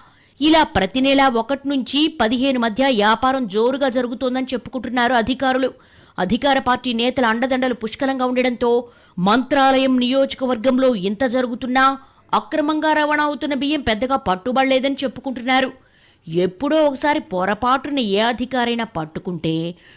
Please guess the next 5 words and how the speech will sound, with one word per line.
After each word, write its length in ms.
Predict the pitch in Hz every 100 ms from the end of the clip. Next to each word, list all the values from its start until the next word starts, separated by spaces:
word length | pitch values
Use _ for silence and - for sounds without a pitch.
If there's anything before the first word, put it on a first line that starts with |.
| _
వెంటనే 560 | 202 254 320 320 370 370
టీడీపీ 400 | 269 311 320 320
నేతలకు 320 | 311 320 320
ఫోన్స్ 360 | 285 269 285 294
వెళుతున్నాయట. 560 | 277 269 277 277 277